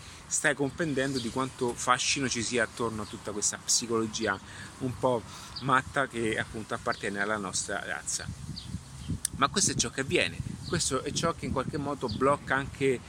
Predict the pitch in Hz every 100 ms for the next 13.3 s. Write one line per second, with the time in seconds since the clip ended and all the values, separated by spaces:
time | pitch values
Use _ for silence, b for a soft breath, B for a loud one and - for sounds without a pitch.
0 | B B 120 117 - 165 117 104 104 -
1 | 95 76 78 - B B - - - 175
2 | 190 190 - 208 - 180 190 190 175 170
3 | - 180 151 147 151 143 135 165 151 143
4 | 131 131 131 139 - 180 92 87 - -
5 | - - - 165 175 160 131 127 127 127
6 | - - 127 208 151 131 - - 185 123
7 | 117 110 113 107 120 110 123 110 110 107
8 | 98 95 107 - 151 147 151 151 156 -
9 | B B - 135 139 147 139 123 123 127
10 | 123 175 156 117 123 131 - - 110 107
11 | 180 143 110 - - 113 110 113 165 165
12 | 113 107 135 151 117 120 131 123 107 113
13 | 120 -